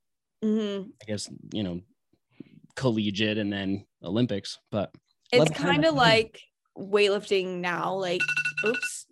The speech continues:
Speaker 1: that was my alarm. Wake up. <laughs> Um, it's kind of like weightlifting now. You think, like, ten years ago, weightlifting was,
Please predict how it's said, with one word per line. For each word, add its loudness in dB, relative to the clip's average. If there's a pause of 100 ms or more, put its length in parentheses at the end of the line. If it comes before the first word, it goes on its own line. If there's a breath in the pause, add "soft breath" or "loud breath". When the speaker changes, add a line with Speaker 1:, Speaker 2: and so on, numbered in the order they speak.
(360)
Speaker 1:
that -8
was -10
my -4
alarm. -2
Wake -4
up. -2
<laughs> 6 (640 loud breath)
Um, 4
it's -2
kind 2
of 0
like 4
weightlifting -2
now. 0 (180)
You -2
think, -2
like, 2
ten -2
years -4
ago, 4
weightlifting -4 (1000)
was, 0